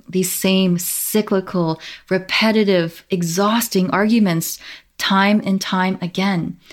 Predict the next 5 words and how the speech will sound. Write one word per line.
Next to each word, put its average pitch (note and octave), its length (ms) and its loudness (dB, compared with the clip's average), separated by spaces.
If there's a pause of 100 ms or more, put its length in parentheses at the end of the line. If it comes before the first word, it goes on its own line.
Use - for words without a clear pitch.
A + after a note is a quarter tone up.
(440)
And G3 200 -2
it's - 180 -8
not G#3 320 0
luck, A3 480 0
guys. - 500 -6